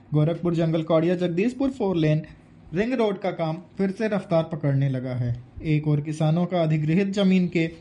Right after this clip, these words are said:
मुआवजे का भुगतान किया जा रहा है, तो दूसरी ओर निर्माण कार्य भी चल रहा है। सोमवार को मुआवजे की मांग को लेकर किसानों ने बैजनाथपुर में काम रोक दिया था। इसके बाद अधिकारियों ने दस करोड़ का भुगतान कराया, तब जाकर काम फिर से शुरू हो गया। मंगलवार की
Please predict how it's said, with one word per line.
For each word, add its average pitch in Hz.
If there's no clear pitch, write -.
मुआवजे 165
का 214
भुगतान 185
किया 214
जा 160
रहा 147
है, 147
तो 156
दूसरी 180
ओर 226
निर्माण 175
कार्य 165
भी 151
चल 143
रहा 123
है। 123
सोमवार 156
को 170
मुआवजे 170
की 262
मांग 202
को 196
लेकर 165
किसानों 175
ने 214
बैजनाथपुर 185
में 160
काम 196
रोक 170
दिया 131
था। 131
इसके 151
बाद 156
अधिकारियों 165
ने 226
दस 196
करोड़ 220
का 226
भुगतान 190
कराया, 156
तब 220
जाकर 196
काम 180
फिर 170
से 165
शुरू 143
हो 131
गया। 127
मंगलवार 180
की 233